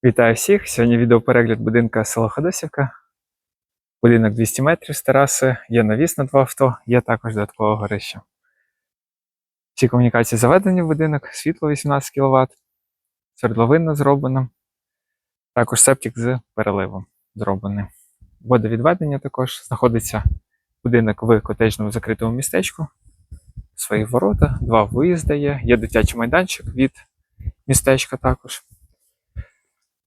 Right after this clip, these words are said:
Покажу вам зараз, бачите, яка велика, великий навіс.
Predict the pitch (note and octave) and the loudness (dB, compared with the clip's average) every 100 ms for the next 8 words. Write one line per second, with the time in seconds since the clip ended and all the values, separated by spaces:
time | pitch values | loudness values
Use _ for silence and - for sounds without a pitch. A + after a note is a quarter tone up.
0 | _ _ - A#2 A2+ G#2+ G#2+ A2+ G#2+ - | _ _ 0 2 4 2 2 2 2 0
1 | A#2 G#2+ - - A2 - A2+ G2+ - - | -4 -6 -6 -6 -6 -4 -4 -6 -10 -18
2 | - _ - A2+ A2+ A2 G#2+ G2 - _ | -20 _ -2 0 0 0 -4 -6 -14 _
3 | _ _ _ - - - - A#2+ A2+ - | _ _ _ -6 -6 -6 -4 0 0 0
4 | A#2 D3 A#3 - | 0 0 -2 -6